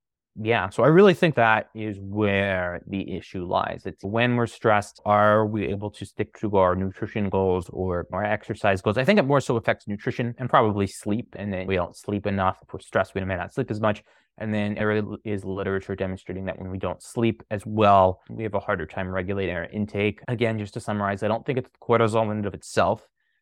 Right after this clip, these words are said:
necessarily, but I think it's just the effects that stress can have on the potential to stress eat, the, and just how it can make us feel less in control of our lives and less in control of our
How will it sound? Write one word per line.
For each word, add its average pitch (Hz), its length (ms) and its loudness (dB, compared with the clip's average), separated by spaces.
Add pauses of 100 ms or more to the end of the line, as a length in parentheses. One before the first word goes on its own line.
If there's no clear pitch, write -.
necessarily, 110 600 0
but 104 160 2
I 95 60 4
think 104 280 -6
it's 95 140 -12
just - 160 -10
the 98 100 -4
effects - 460 -2
that - 120 -6
stress - 300 -4
can 98 160 -2
have 101 440 4 (500)
on 101 280 2
the 98 80 -10
potential - 360 -6
to 104 100 -10
stress - 440 2
eat, 113 340 0
the, 95 520 0 (140)
and 101 200 -2
just 104 240 0 (560)
how 110 220 2
it - 120 -4
can 120 200 -6
make 107 200 -2
us - 220 -6 (140)
feel 101 280 4
less 92 220 0
in 92 100 -8
control 90 440 -4
of - 80 -8
our 87 100 -2
lives 87 320 2
and 85 160 -10
less 90 220 -6
in 98 160 -10
control 95 520 2
of 87 240 -2
our 90 600 2